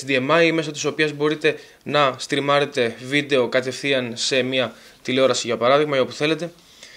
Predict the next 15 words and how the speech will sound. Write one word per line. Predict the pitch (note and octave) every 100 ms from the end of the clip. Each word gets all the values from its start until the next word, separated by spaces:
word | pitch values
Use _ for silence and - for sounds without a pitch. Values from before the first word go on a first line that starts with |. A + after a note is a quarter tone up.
| - - - -
Ενεργοποιούμε | D#3+ D#3+ D#3+ F#3 E3+ C3 -
την | C3+ C3+
GoPro. | B2+ D#3+ F3 - - _ _ _ _ _ _ _ _ _ _ _ _ _ _ _ _ _ _ _ _ _ _ _ _ _ _ - - _ -
Δεν | D3
έχει | D3 B2+
κάρτα | C3 B2+ A#2+
micro | A#2+ A#2+
S | A#2+ A2+
D | A#2+
μέσα | A#2+ A#2 A2+ G#2+ -
αυτή | A2 -
τη | B2
στιγμή, | A#2+ A#2 B2 A#2 - - -
βέβαια, | D3 E3 F3+ F3+ - -
αλλά | C#3+ D#3 F3+